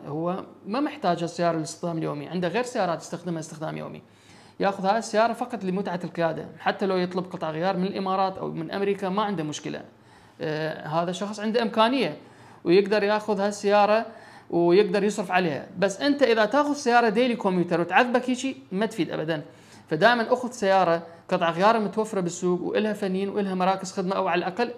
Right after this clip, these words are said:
إلها وكيل جيد يدعمها. فبالحالة كسيارة ديلي كوميوتر أنصح بها. أما المازدا ال سي إكس ناين هي كسيارة، سيارة يابانية ممتازة، لكنه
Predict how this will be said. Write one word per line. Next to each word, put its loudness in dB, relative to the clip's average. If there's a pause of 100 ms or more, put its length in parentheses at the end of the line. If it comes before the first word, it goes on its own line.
إلها 2
وكيل 0
جيد 2
يدعمها. -2 (460)
فبالحالة 2
كسيارة 0
ديلي 0
كوميوتر -4
أنصح -4
بها. -8
أما 0
المازدا 0 (500)
ال 0
سي 0
إكس -6
ناين 2
هي 2
كسيارة، 2
سيارة 0
يابانية 0
ممتازة، 0
لكنه -4